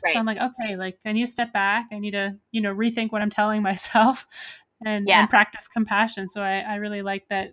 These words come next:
Speaker 2: that you mentioned that one.
Speaker 1: Yeah. Yeah.
Speaker 2: Cool.
Speaker 1: An important
Speaker 2: So,
Speaker 1: one.
Speaker 2: um, last one is, what would you say, so for you, um, to a master's athlete who, um, is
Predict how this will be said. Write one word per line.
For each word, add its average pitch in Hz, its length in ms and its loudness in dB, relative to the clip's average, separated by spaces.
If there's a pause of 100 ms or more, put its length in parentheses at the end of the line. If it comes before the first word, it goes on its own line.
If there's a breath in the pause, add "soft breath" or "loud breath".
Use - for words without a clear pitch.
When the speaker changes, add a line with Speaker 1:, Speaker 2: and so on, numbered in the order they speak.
Speaker 2:
that 202 120 -10
you 196 80 -6
mentioned 185 340 -6
that 190 120 -8
one. 185 220 -8 (500)
Speaker 1:
Yeah. 156 260 2 (360)
Yeah. 175 280 4 (840 soft breath)
Speaker 2:
Cool. 320 280 4
Speaker 1:
An 247 80 4
important 202 40 -4
Speaker 2:
So, 233 540 0
Speaker 1:
one. 226 160 -4
Speaker 2:
um, 214 300 -2
last 254 360 2
one 233 420 2 (120)
is, 214 560 0 (140)
what 254 280 2
would 294 160 0
you 277 120 0
say, 220 680 -2
so 214 500 2
for 214 160 -2
you, 233 380 4
um, 208 460 -2
to 240 160 -2
a 214 40 2
master's 226 680 0
athlete 208 520 -2 (140)
who, 208 400 -2 (320)
um, 190 460 -6 (280)
is 196 460 -4